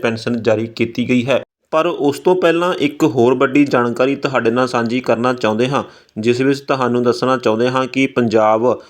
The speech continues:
ਕੈਬਨਿਟ ਨੇ ਕਈ ਵੱਡੇ ਫੈਸਲੇ ਲਏ ਹਨ। ਪੰਜਾਬ ਮਾਈਨਰ ਮਿਨਰਲ ਨਿਯਮ ਦੋ ਹਜ਼ਾਰ ਤੇਰਾਂ 'ਚ ਸੋਧ ਨੂੰ ਮਨਜ਼ੂਰੀ। ਪੰਜਾਬ ਭਰ ਦੇ ਲੋਕਾਂ ਨੂੰ ਮਿਆਰੀ ਸਿਹਤ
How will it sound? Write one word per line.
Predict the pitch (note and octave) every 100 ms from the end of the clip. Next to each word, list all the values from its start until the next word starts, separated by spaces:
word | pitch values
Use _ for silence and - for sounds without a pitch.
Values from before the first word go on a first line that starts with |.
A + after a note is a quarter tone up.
| _ _
ਕੈਬਨਿਟ | C3+ B2+ C3 D3 C#3+
ਨੇ | D3 D3 D3+
ਕਈ | D3 D3
ਵੱਡੇ | C3 A#2 B2
ਫੈਸਲੇ | B2 A#2+ A#2 B2
ਲਏ | B2 A2
ਹਨ। | A#2 A#2+ C3+ G#2+ - - _ -
ਪੰਜਾਬ | B2+ B2+ C3 C3+ D3 D3
ਮਾਈਨਰ | C3+ A#2 B2 C3+ C#3+
ਮਿਨਰਲ | C3 A#2+ B2+ A#2+ - _
ਨਿਯਮ | A#2 A2+ B2+ C3+
ਦੋ | B2+
ਹਜ਼ਾਰ | C3 C#3
ਤੇਰਾਂ | C#3 A#2 B2
'ਚ | B2 -
ਸੋਧ | C3 - A#2+ B2+
ਨੂੰ | C#3 C3
ਮਨਜ਼ੂਰੀ। | A#2+ A2 A#2 B2+ - _
ਪੰਜਾਬ | D3 C#3+ C3 C#3+ D3+ D#3+ E3
ਭਰ | D#3+
ਦੇ | D3+ D3
ਲੋਕਾਂ | C3 A#2+ A#2+ C#3
ਨੂੰ | C#3+ D3
ਮਿਆਰੀ | B2+ A#2 A#2 C3
ਸਿਹਤ | C3 B2 A#2 B2